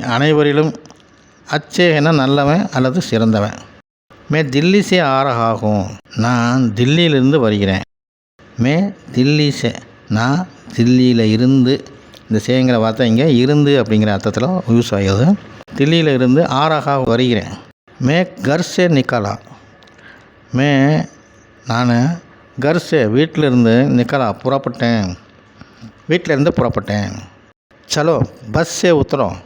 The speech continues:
சலோ வாங்க, பஸ் சே உத்தரோ. பஸ்ஸிலேருந்து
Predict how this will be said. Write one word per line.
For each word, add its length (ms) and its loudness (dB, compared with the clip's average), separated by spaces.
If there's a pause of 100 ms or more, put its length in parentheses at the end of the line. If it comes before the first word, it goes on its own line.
(320)
சலோ 520 0 (520)
வாங்க, 280 0 (580)
பஸ் 280 -4
சே 140 0
உத்தரோ. 440 -2 (280)
பஸ்ஸிலேருந்து 480 0